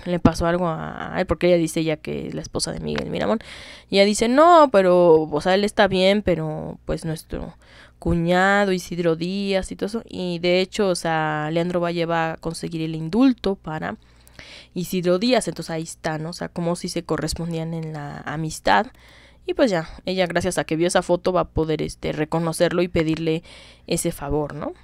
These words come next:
Y bueno, de hecho ya antes también, este... Miguel Miramón cuando ya como que veía que sí iba perdiendo, le había escrito una carta a Leandro Valle y le había dicho que sí,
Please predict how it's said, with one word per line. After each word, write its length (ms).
Y 140
bueno, 240
de 80
hecho 180
ya 200
antes 240
también, 360
este... 380
Miguel 300
Miramón 280
cuando 200
ya 500
como 200
que 80
veía 160
que 100
sí 180
iba 220
perdiendo, 480
le 80
había 220
escrito 400
una 240
carta 560
a 20
Leandro 260
Valle 220
y 40
le 80
había 140
dicho 280
que 100
sí, 240